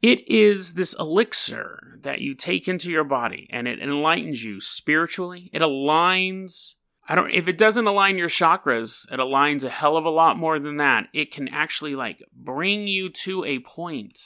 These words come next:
It can bring you to a point where you can astrally project while you sleep. Not just dream, but project, float around. All you need to do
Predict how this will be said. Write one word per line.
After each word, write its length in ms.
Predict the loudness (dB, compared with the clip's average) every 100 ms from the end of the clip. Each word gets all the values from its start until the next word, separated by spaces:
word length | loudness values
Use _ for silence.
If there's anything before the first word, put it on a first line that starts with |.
| -20 _ _ -12
It 140 | -8
can 140 | -8
bring 340 | -6 0 0 0
you 120 | -4
to 180 | -2 -2
a 60 |
point 580 | -2 -2 -2 -4 -8 -20 _ _ _ _ -6
where 120 | -2
you 180 | -2 -4
can 160 | -6 -6 2
astrally 640 | 2 2 -2 -2 -2 -6
project 720 | -4 -4 0 0 0 -4 -16 _ _ _ _ _ _ -2
while 240 | 4 4
you 120 | 2
sleep. 320 | -2 0 0
Not 180 | 4 2
just 200 | 2 -2
dream, 520 | -2 -2 -2 -4 -8 _ _ _ _ _ _ _ _ _ -6
but 200 | -6 -6
project, 680 | -8 -2 -2 -2 -10 -16 _ _ _ _ _ _ _ _
float 220 | 0 2 2
around. 520 | 2 2 0 -4 -8 _ _ _ _ 2
All 240 | 6 8 6
you 220 | 2 0
need 240 | -2 -2
to 100 | -4
do 540 | 2 2 2 0 -4